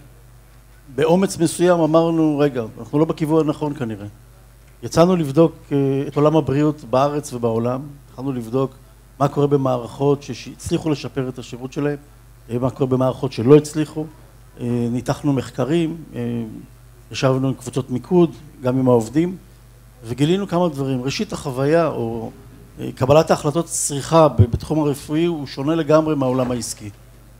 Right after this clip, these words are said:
אה, ואנחנו היינו שנים, אימצנו את המודלים העסקיים. אישה שרוצה להיכנס להיריון, תיסע לראש פינה,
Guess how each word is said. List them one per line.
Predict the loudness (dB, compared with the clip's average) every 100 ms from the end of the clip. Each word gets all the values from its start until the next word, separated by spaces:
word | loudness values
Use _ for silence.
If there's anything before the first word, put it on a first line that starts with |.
| -16
אה, | -8 -2
ואנחנו | 2 2 2 0
היינו | 2 0 -2
שנים, | -2 -4 -2 -6 -8 -16 -6
אימצנו | -2 -2 -4
את | -4
המודלים | -4 -2 -2 0
העסקיים. | -2 -2 -8 -16 -18 -20 -20 -20 -20 -20 -2
אישה | 2 2
שרוצה | 0 -4 -4
להיכנס | -4 -2 -2 0
להיריון, | 0 2 2 0
תיסע | -4 -6 -2
לראש | -2 -4 -8
פינה, | -4 -2 0